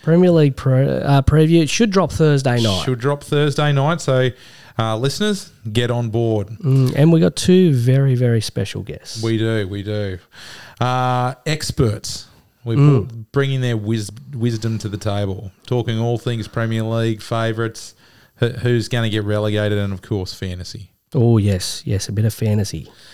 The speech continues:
Speaker 2: Um, mate, but bef-, before we do leave the football, anything late in the transfer window? You got any
Speaker 1: Mate,
Speaker 2: thought?
Speaker 1: so, so there's been some transfer moves. Um,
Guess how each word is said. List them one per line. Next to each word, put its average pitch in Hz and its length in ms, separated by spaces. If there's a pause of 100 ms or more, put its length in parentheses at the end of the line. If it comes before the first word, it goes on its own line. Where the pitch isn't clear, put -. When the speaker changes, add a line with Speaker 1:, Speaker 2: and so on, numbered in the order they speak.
(300)
Speaker 2:
Um, 147 640
mate, 175 280
but 190 220
bef-, - 360
before 233 300
we 160 80
do 147 180
leave 147 160
the 120 80
football, 175 380
anything 190 680
late 170 140
in 190 60
the 160 80
transfer 170 420
window? 196 300 (160)
You 202 40
got 202 140
any 196 60
Speaker 1:
Mate, 208 220
Speaker 2:
thought? 208 60
Speaker 1:
so, 247 340
so 233 180
there's 226 140
been 294 180
some 208 180
transfer 151 560
moves. 127 500
Um, 135 540